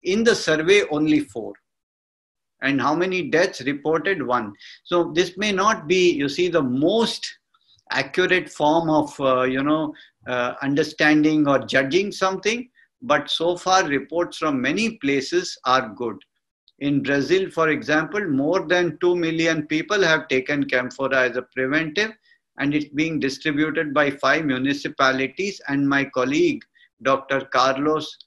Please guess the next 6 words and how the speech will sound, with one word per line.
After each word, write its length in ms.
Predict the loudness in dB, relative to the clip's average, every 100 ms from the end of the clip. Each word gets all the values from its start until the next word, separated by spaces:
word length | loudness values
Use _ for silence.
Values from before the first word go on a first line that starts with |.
| -6
Eduardo 720 | -4 0 2 2 0 -4 -4
Leitão 680 | -4 -4 -4 0 2 2 -2 -6
from 320 | -6 -6 -10 -6
Curitiba 880 | -2 -2 -2 -4 -2 2 2 0 -6
in 180 | -6 -4
Brazil, 480 | -4 0 2 2